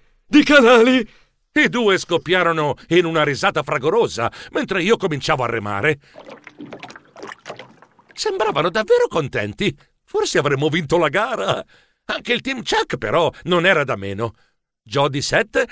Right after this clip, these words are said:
Speaker 2: sponsorizzava foto in gondola con la superstar di Amore Roditore e un video del giro firmato Mel Colossal. In più,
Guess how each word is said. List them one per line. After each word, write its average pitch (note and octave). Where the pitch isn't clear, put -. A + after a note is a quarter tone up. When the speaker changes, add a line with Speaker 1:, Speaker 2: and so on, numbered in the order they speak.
Speaker 2:
sponsorizzava A#3
foto F3+
in E3+
gondola G3
con A3+
la E3
superstar E3
di D3+
Amore D#3
Roditore C#3+
e D#4
un B3
video F#3+
del F3
giro D#4+
firmato G3
Mel B3+
Colossal. B2
In F3
più, G4